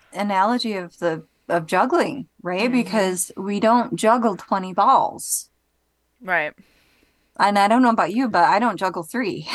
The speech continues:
Speaker 1: <laughs> I
Speaker 2: No,
Speaker 1: can juggle
Speaker 2: I
Speaker 1: two.
Speaker 2: can't juggle at
Speaker 1: <laughs>
Speaker 2: all. So
Speaker 1: Okay.
Speaker 2: I don't
Speaker 1: I
Speaker 2: know
Speaker 1: could
Speaker 2: if
Speaker 1: do
Speaker 2: I can do
Speaker 1: two.
Speaker 2: two. <laughs>
Speaker 1: I, I, I learned how to do, like, three scarves, but, uh, I, I don't
Speaker 2: That's
Speaker 1: know
Speaker 2: pretty
Speaker 1: that I
Speaker 2: cool.
Speaker 1: ever was able to do it with balls.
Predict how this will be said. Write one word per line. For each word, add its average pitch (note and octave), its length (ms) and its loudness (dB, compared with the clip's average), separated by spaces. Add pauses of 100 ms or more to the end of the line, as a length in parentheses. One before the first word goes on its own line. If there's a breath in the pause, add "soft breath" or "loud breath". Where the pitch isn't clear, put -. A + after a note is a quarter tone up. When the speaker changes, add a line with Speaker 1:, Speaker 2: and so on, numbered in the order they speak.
Speaker 1:
<laughs> - 160 -4
I A#3 60 4
Speaker 2:
No, F3+ 140 -2
Speaker 1:
can F3 100 4
juggle F3 280 0
Speaker 2:
I F#3+ 140 4
Speaker 1:
two. - 0 -
Speaker 2:
can't B3+ 400 4
juggle F#3+ 360 -2
at D#3+ 280 0
Speaker 1:
<laughs> - 40 -14
Speaker 2:
all. E3+ 500 -4 (100)
So F3 580 2
Speaker 1:
Okay. G#3+ 340 2 (100)
Speaker 2:
I F#3+ 100 2
don't G3 180 2
Speaker 1:
I C#4+ 60 6
Speaker 2:
know - 140 2
Speaker 1:
could - 20 0
Speaker 2:
if B4 60 -2
Speaker 1:
do A#4+ 40 2
Speaker 2:
I F4 100 4
can D4 160 2
do G3 140 2
Speaker 1:
two. A3+ 40 -4
Speaker 2:
two. F#3+ 380 2
<laughs> - 60 -6
Speaker 1:
I, - 140 2 (180)
I, C#4+ 340 2
I C4+ 340 4
learned D4 340 2
how E4 120 2
to D#4+ 100 0
do, A#3+ 200 -2
like, G#3+ 180 -2
three A3 260 -6
scarves, F#3 760 0 (100)
but, E3+ 280 0
uh, E3 200 4
I, E3+ 600 -2
I F#3+ 100 0
don't F3+ 240 -2
Speaker 2:
That's - 20 -8
Speaker 1:
know E3+ 140 0
Speaker 2:
pretty - 20 -2
Speaker 1:
that E3+ 120 -2
I D#3+ 60 0
Speaker 2:
cool. E3 60 -2
Speaker 1:
ever D#3 300 -6
was E3 180 -6
able D#3+ 200 -4
to E3 80 -8
do D#3+ 140 -6
it D#3 60 -6
with - 180 -8
balls. - 360 0